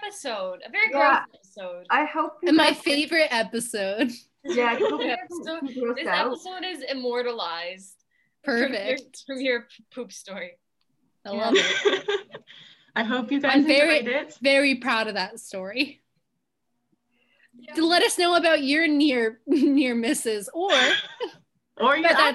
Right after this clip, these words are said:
Speaker 4: actual
Speaker 1: That's the
Speaker 4: misses.
Speaker 1: question.
Speaker 3: or, or that time <laughs> you might have pooped yourself.
Speaker 4: There we go. Or, or vomit related stories. We, we like those too, as you may or may
Speaker 3: Yeah,
Speaker 4: not
Speaker 3: I'll read them.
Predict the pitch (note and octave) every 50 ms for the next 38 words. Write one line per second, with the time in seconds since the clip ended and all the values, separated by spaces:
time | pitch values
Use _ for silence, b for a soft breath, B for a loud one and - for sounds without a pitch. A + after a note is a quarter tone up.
0 | - - G4+ F4+ D4+ C#4+ F4+ - A3+ G3+ F#3+ G#3 D#4 D#4+ F4+ F#4 A4 A4 - -
1 | - A#3 G#3 F3+ E3+ F3+ F#3+ D#4 F4 F4+ F#4+ F#4 E4+ E4 D4 C#4+ D#4 D#4 D4+ C#4
2 | - - F4+ G4 F4 C#4+ C#4+ F4+ A4 G#4+ - _ _ _ C#5 A#4+ F4 - - -
3 | - - - - F4+ G4+ _ _ _ _ B3+ C4 C#4+ D4 D4 C#4 C#4+ D4+ D#4+ A#3+
4 | - F4+ G#4+ - - - A#3 B3+ B3+ - - G#3 A3 - - _ _ _ _ _
5 | _ _ _ _ _ _ _ b b b b b F#4+ F4 C#4+ B3 A3 B3 C4+ C4+
6 | C4+ D#4 E4+ C#4 A3+ A3 - - - - A3+ D4 - - - - D4 C#4+ D4+ F4
7 | E4+ C4 C4 A#3+ B3 B3+ C4+ A#3 G#3+ A#3+ C4+ C4 - C4 A#3 A#3+ A#3+ - - C4
8 | A#3 G3 D#3+ E3 - - _ - A3+ A3 A3+ A3 G#3+ G3+ A3 G#3+ G#3+ A3 A3 -
9 | A3+ A#3+ A#3+ - - C4+ G#3+ F#3 A3 G#3+ - _ - F#3 G3 G3 F#3 F3+ F#3+ -
10 | G#3 G3 G3+ G3+ F#3+ F#3+ G#3+ D#4+ C#4 G3 G3+ G#3 G#3 G3+ C#4+ E4 D#4+ C4 C4 B3+
11 | B3 G#3+ - A#3+ A#3+ C4 D#4 F4